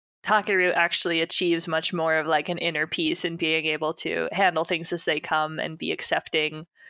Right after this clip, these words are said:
Whereas it was obvious, as much as you can try and character analyze a show that's, like,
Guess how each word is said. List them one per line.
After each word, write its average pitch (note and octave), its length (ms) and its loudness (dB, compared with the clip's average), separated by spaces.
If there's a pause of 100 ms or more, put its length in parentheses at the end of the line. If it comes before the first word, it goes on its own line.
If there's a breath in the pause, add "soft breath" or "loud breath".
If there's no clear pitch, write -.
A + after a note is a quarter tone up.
(120)
Whereas D#3+ 500 0 (120)
it F3+ 100 0
was E3+ 140 0
obvious, E3+ 640 4
as D4 140 4
much D#4 200 2
as B3 140 0
you G#3+ 80 0
can F#3+ 120 -4
try F3 220 0
and E3 140 -2
character E3 360 0
analyze D3+ 480 0
a E3 60 -2
show D#3 260 0
that's, D3+ 220 -4
like, D#3 320 -4